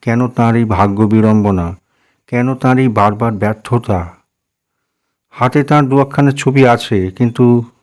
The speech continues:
সেরকম উৎসাহ যেন নেই। অভিনয়ের ব্যাপারে তার একটা খুব আশা ছিল, সব কেমন যেন থেমে গেছে। তিনি এখন একজন ব্যর্থ শিল্পী।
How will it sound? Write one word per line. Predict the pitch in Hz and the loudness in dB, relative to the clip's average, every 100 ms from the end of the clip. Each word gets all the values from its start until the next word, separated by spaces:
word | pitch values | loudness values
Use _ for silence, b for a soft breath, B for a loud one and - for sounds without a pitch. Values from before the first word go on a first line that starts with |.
| _ | _
সেরকম | - 131 127 127 | -6 -6 -2 -2
উৎসাহ | 107 110 - 127 131 | -4 -6 -4 0 2
যেন | 123 120 | 2 2
নেই। | 98 87 85 90 _ _ _ _ _ _ _ _ _ _ _ | 2 0 -6 -12 _ _ _ _ _ _ _ _ _ _ _
অভিনয়ের | 131 127 151 156 156 | -4 0 2 2 2
ব্যাপারে | 147 143 147 131 139 139 - - | 2 2 2 2 0 -4 -18 -8
তার | 127 | -4
একটা | 127 131 127 | -4 -2 -2
খুব | - 127 | -2 0
আশা | 95 101 - | 0 0 -2
ছিল, | 123 - 82 85 85 _ _ _ _ | -2 -4 -6 -6 -10 _ _ _ _
সব | - 135 131 | -12 -8 -8
কেমন | 131 131 135 | -4 0 2
যেন | 131 131 | 2 -2
থেমে | 123 110 110 104 | -2 0 2 2
গেছে। | 87 85 - 90 95 _ - | 0 -6 -10 -12 -12 _ -8
তিনি | 120 113 | -4 -4
এখন | 120 113 | -2 -2
একজন | 113 95 | -4 -4
ব্যর্থ | 92 110 - - | -2 -4 -4 -8
শিল্পী। | 127 - - 87 80 87 | -6 -6 -6 -8 -6 -8